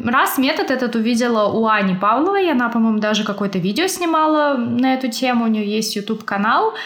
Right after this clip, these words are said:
Ну, это, наверное, было года три назад она это показывала.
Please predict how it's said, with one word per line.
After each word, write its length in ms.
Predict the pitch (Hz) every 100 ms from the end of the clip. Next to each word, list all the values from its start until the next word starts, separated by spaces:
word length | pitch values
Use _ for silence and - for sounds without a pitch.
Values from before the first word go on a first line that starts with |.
| -
Ну, 320 | 247 277 - -
это, 160 | 262
наверное, 300 | 233 233 233
было 400 | 208 220 196 170
года 220 | 175 202 185
три 200 | 208 185
назад 440 | 160 165 208 -
она 220 | 330 285
это 120 | 233
показывала. 760 | 226 226 226 226 202 196 180